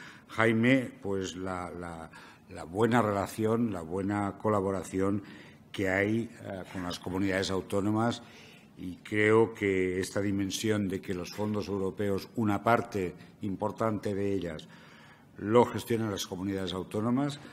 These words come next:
más allá de las dificultades técnicas que pueden haber, creo que es una decisión buena y que hay que continuar con ella. El Estado español es un Estado compuesto y hay que, eh, estar ahí en ese punto.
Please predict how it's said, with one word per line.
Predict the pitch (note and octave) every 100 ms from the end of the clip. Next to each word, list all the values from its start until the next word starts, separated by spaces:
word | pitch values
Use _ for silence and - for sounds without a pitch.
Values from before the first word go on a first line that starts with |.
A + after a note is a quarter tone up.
| - -
más | G2 F2
allá | G#2+ G2+
de | G2+
las | F#2+ F2
dificultades | E2 F2 F#2+ G#2 F#2+ F#2
técnicas | G#2+ G2 F2+ F#2 -
que | -
pueden | G2 F#2
haber, | F#2 G#2 A#2 -
creo | G2 F#2
que | -
es | F2+
una | F2
decisión | F2+ D2+ E2 F#2 F2+ F#2+
buena | F#2 G#2+ A#2+
y | B2
que | A#2+ G2
hay |
que | - F#2+
continuar | - F2 F2 E2 E2 D#2+
con | - E2
ella. | E2 E2 - - - - - - -
El | D2
Estado | - - F#2+ F#2+ F2
español | - F#2+ G2 A2
es | E2+
un | F#2
Estado | F2 F#2 F2
compuesto | D#2 D#2+ - A2+ A2+ D3+ D#3+ D#3+ - - - - -
y | F2 F#2+
hay | G2+
que, | - A2 A2+ A#2+
eh, | G#2 F2 E2
estar | D#2+ - F2
ahí | F2 F#2+ A2 A2+ -
en | F2
ese | E2 E2 E2
punto. | C#2+ C2 A1+ -